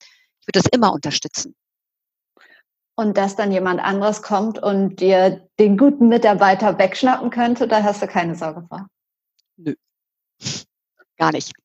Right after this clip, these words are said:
Speaker 1: Weil, ähm, das ist der, der Lauf der Dinge und ich hab so ein gutes, ähm, ähm, äh,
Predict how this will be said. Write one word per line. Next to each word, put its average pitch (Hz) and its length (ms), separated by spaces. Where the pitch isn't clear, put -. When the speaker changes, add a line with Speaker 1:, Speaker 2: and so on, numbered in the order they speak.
Speaker 1:
Weil, 175 400
ähm, 170 440
das 190 160
ist 202 140
der, 180 120
der 180 360
Lauf 185 300
der - 120
Dinge 277 400
und - 400
ich - 160
hab - 160
so 208 160
ein 202 160
gutes, 196 500
ähm, 185 560
ähm, 175 800
äh, - 280